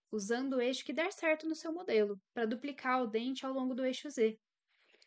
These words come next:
Você pode usar valores negativos aqui também, sem problema. Duplique esse objeto, arraste-o em X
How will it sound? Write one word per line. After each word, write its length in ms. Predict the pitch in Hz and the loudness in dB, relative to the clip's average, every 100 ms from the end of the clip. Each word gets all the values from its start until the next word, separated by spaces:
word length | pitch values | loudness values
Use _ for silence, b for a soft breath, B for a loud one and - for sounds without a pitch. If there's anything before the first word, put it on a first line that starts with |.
| b | b
Você 140 | - | -4
pode 260 | 233 269 294 | 0 0 0
usar 160 | 285 | 0
valores 320 | 277 285 277 262 | 0 2 2 0
negativos 600 | 269 285 285 294 269 277 | 0 -2 -2 -4 -4 -4
aqui 200 | 302 269 | -4 -4
também, 380 | 285 277 190 185 | -4 0 0 -2
sem 200 | 214 208 | -6 -8
problema. 460 | 233 226 180 175 - _ _ _ b b b b - | -6 -2 -4 -4 -12 _ _ _ b b b b -6
Duplique 420 | 247 262 294 294 | -4 -2 -2 -2
esse 180 | 254 226 | -4 -4
objeto, 580 | 196 190 170 185 302 - _ - | -4 -4 -4 -6 -12 -14 _ -10
arraste-o 540 | 220 233 220 - 208 | -4 0 -2 -2 -4
em 120 | 190 | -4
X 540 | 196 - 269 359 - | -6 -6 -4 -6 -8